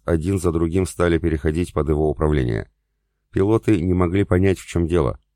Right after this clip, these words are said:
За пять секунд Сист вывел из состава флота практически миллион звездолётов,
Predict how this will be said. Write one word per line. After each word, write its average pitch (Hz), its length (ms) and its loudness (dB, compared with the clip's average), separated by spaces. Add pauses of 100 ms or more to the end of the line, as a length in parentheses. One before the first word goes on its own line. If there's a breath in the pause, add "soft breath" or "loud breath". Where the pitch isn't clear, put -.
(300)
За 65 240 -2
пять 107 220 0
секунд - 580 -2
Сист - 440 -4
вывел 92 280 2
из - 180 -4
состава 87 420 0
флота 73 420 -2 (320)
практически 98 600 -2
миллион 92 360 2
звездолётов, 82 600 0